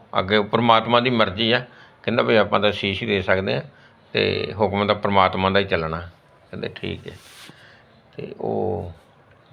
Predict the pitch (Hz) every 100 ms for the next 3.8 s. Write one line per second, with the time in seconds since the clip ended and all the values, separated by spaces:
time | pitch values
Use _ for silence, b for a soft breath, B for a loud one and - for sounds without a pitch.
0 | _ _ - _ - - 123 117 120 104
1 | 107 113 104 98 101 92 92 90 - -
2 | - - - - - - - 98 107 104
3 | 98 95 95 98 107 110 92